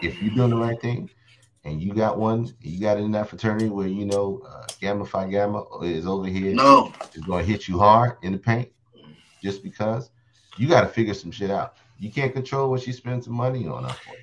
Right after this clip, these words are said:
Speaker 2: Here comes Erica. Welcome, Erica. That's
Speaker 1: You can't
Speaker 2: one of
Speaker 1: control
Speaker 2: our,
Speaker 1: what she spends the money on.
Speaker 2: one of
Speaker 1: Uh,
Speaker 2: our number one listeners right there, Erica. K
Speaker 1: you
Speaker 2: Dizzle,
Speaker 1: can only
Speaker 2: you're killing
Speaker 1: control,
Speaker 2: me.
Speaker 1: you can only really control what, you know, you know, what
Speaker 2: K,
Speaker 1: your
Speaker 2: you're killing
Speaker 1: bargain
Speaker 2: me.
Speaker 1: is after the fact.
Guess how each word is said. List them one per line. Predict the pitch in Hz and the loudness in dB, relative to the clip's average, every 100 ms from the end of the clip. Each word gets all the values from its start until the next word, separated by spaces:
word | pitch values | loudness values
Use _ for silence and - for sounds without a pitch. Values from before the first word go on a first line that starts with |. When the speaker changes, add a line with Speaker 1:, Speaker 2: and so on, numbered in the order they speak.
| - | 2
Speaker 2:
Here | 170 185 | 6 8
comes | 180 160 131 | 8 4 4
Erica. | 113 120 113 113 | 4 4 4 -2
Welcome, | 120 147 156 127 104 | 0 2 2 0 -6
Erica. | 110 107 113 107 120 | -6 -6 -10 -12 -4
That's | 127 151 147 | 0 0 0
Speaker 1:
You | |
can't | 135 | 0
Speaker 2:
one | 123 | 0
of | |
Speaker 1:
control | 120 131 | 2 2
Speaker 2:
our, | 123 | 2
Speaker 1:
what | |
she | 113 | -2
spends | - 123 113 | -4 -4 -2
the | 107 | 0
money | 120 127 78 | 0 -2 -6
on. | - _ _ _ _ _ - | -12 _ _ _ _ _ -8
Speaker 2:
one | 135 | -4
of | 127 123 | -4 0
Speaker 1:
Uh, | |
Speaker 2:
our | 117 113 | 0 0
number | 127 123 | -4 -6
one | 120 120 117 | -4 -4 -4
listeners | 127 - 110 104 | -8 -10 -10 -10
right | 104 104 | -10 -10
there, | 101 92 | -8 -6
Erica. | 101 101 92 | -6 -8 -14
K | - 117 | -10 -6
Speaker 1:
you | |
Speaker 2:
Dizzle, | 110 123 | 2 2
Speaker 1:
can | 143 | 4
only | 143 135 | 4 4
Speaker 2:
you're | 123 | 2
killing | 127 | 2
Speaker 1:
control, | 127 - | 2 2
Speaker 2:
me. | |
Speaker 1:
you | 139 | 0
can | 135 | 2
only | 123 117 | 2 2
really | 107 113 | 2 0
control | 110 95 107 101 98 | -2 -4 0 0 0
what, | 92 92 - _ _ _ - | -2 -4 -6 _ _ _ -12
you | 87 | -6
know, | 85 82 - _ _ _ _ _ - | -4 -4 -8 _ _ _ _ _ -8
you | 90 | -4
know, | 90 | -2
what | 90 | 2
Speaker 2:
K, | 135 | 4
Speaker 1:
your | 123 113 | 4 2
Speaker 2:
you're | 110 | 4
killing | 139 135 | 4 6
Speaker 1:
bargain | 104 95 92 | 4 2 0
Speaker 2:
me. | |
Speaker 1:
is | 90 | -2
after | 98 95 - | 0 0 -2
the | - | -8
fact. | 71 55 | -8 -10